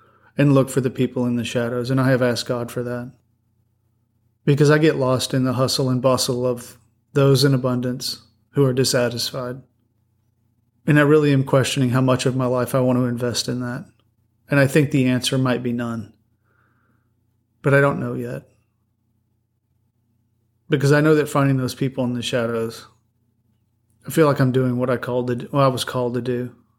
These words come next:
And that is to find them. And I think maybe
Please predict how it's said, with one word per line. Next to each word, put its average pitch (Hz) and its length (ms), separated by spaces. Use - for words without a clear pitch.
And 143 140
that 147 80
is 131 140
to 120 160
find 123 340
them. 117 300
And 131 100
I 127 120
think 156 280
maybe 127 600